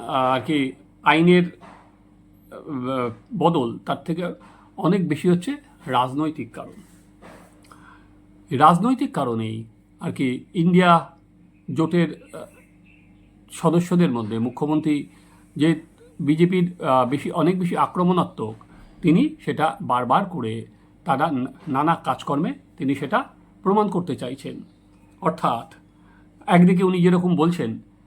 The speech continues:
যে এই সরকার টিকবে না, এই সরকার ভেঙে যাবে, উনি প্রধানমন্ত্রী যিনি শপথ নেন, উনি সে দিয়ে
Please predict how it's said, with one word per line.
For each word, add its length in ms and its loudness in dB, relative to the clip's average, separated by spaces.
যে 100 0
এই 220 4
সরকার 460 -2
টিকবে 280 2
না, 240 0
এই 160 6
সরকার 480 0
ভেঙে 260 2
যাবে, 380 2
উনি 300 0
প্রধানমন্ত্রী 580 0
যিনি 200 0
শপথ 380 -6
নেন, 240 -2
উনি 180 -2
সে 120 -8
দিয়ে 280 -4